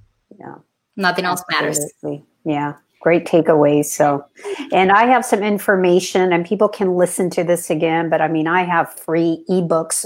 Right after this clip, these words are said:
Speaker 1: um, on our homepage that can download. Why Aren't You Losing Weight? You go through our blogs. I mean, I have information there. This is what you do. We even have a sample eating plan. This is what you can eat for a whole week. So,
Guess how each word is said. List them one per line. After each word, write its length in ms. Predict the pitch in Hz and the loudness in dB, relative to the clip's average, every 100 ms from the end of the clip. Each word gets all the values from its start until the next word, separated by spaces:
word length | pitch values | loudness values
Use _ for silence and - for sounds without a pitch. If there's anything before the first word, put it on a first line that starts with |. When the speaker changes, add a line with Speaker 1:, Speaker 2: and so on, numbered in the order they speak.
| - | -4
Speaker 1:
um, 360 | 151 147 147 - | -4 -2 -6 -4
on 140 | 175 147 | -2 0
our 160 | 151 147 | -2 0
homepage 540 | 190 180 - 190 180 | 0 0 0 0 0
that 180 | 156 160 | -2 -4
can 160 | 151 147 | -4 0
download. 540 | 156 175 185 185 185 | 0 2 2 4 4
Why 180 | 160 156 | 4 2
Aren't 220 | 151 156 | 0 -4
You 80 | 165 | -6
Losing 460 | 151 156 143 143 | -4 -4 -6 -8
Weight? 360 | 170 208 202 190 | 0 4 4 2
You 120 | 175 | -2
go 160 | 165 165 | -6 -10
through 180 | - 160 | -8 -6
our 140 | 151 - | -6 -4
blogs. 600 | 175 165 175 175 175 - - | 2 4 4 2 -2 -8 -8
I 60 | |
mean, 180 | 175 156 - - - - - - | -6 -6 -8 -20 -20 -20 -18 -2
I 140 | 190 | -2
have 380 | 214 226 220 180 | 2 4 4 2
information 760 | 180 175 175 151 165 202 - 160 | 0 0 -2 0 0 -2 -4 -4
there. 200 | 147 151 | -2 -2
This 240 | 170 214 254 | -2 -2 -4
is 140 | 220 | 2
what 180 | 220 - | 0 0
you 180 | 202 180 | -4 -2
do. 220 | 233 208 | 0 0
We 120 | 151 | 0
even 260 | 180 208 190 | 0 0 0
have 120 | 190 | -2
a 80 | 160 | -4
sample 600 | - 175 214 214 170 156 | -6 -6 -4 -2 -2 -2
eating 340 | 202 247 254 208 | 2 4 4 2
plan. 400 | - 165 160 156 | -2 -4 -2 -2
This 200 | 190 - | -2 -2
is 120 | 233 | -2
what 140 | 208 196 | 0 0
you 120 | 214 | -2
can 220 | - 202 - | -4 -8 0
eat 280 | 247 269 - | 0 0 -2
for 160 | 175 | 0
a 100 | 170 | 0
whole 320 | 175 208 214 | 0 2 2
week. 540 | 185 190 269 208 - - | 2 2 2 2 -2 -12
So, 480 | - 160 156 151 | -8 -6 -4 -6